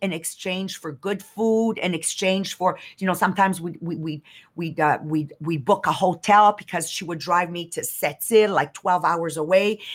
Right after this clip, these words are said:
But I would make, I would pay special attention to booking a nicer hotel and not just a cheap hotel. So, uh,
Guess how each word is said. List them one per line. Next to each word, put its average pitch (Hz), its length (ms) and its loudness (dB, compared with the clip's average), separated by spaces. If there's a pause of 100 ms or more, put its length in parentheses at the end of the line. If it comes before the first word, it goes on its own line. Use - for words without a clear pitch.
(260)
But - 240 2 (300)
I 208 80 6
would 190 240 0
make, 190 320 0 (680)
I 226 140 6
would 220 240 2 (200)
pay 233 280 4
special 269 600 0
attention 233 600 -2
to 233 140 -6
booking 214 440 -2
a 175 60 -2
nicer 190 640 0
hotel 226 640 4 (380)
and 202 200 2
not 208 280 4
just 214 280 0
a 190 40 -8
cheap - 480 -6
hotel. 262 540 2
So, 220 280 2 (500)
uh, 220 60 4